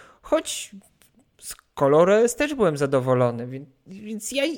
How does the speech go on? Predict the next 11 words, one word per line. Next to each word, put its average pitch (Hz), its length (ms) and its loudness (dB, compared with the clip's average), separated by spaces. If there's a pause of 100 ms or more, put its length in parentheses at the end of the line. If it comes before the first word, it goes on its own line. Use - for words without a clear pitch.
jestem, 226 680 -2
e, 185 180 -6
fanem 226 340 0
wielu, 190 420 2
natomiast 208 680 -4
gdybym 185 260 0
miał 190 140 2
wybrać 165 280 0
dwie 151 200 0
swoje 143 320 2
ulubione, 170 640 -2